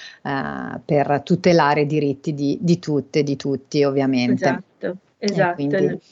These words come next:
Speaker 2: Anche un po' nel rispetto di una cultura, come dire, un, un pochino più libera per tutti
Speaker 1: Esatto.
Speaker 2: quanti.
Speaker 1: Assolutamente.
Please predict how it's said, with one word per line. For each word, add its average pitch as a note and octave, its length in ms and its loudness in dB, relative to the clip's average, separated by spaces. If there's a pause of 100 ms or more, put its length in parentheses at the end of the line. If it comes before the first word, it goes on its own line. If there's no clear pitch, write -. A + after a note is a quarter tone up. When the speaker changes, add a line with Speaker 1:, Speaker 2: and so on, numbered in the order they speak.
(100)
Speaker 2:
Anche A3+ 320 2
un A3 180 -2
po' A3+ 360 0 (460)
nel A#3+ 160 2
rispetto A3+ 580 -2
di G3 80 -2
una F#3+ 260 -4 (300)
cultura, G3+ 1000 2 (260)
come G3 220 -2
dire, F#3 200 2
un, F#3 100 0 (220)
un G3 220 -2
pochino G3+ 500 2
più G3 260 4
libera F3 520 4 (100)
per - 200 -2
tutti G#3 240 -4
Speaker 1:
Esatto. D3+ 480 2
Speaker 2:
quanti. E3 240 -10 (380)
Speaker 1:
Assolutamente. E3+ 1120 -4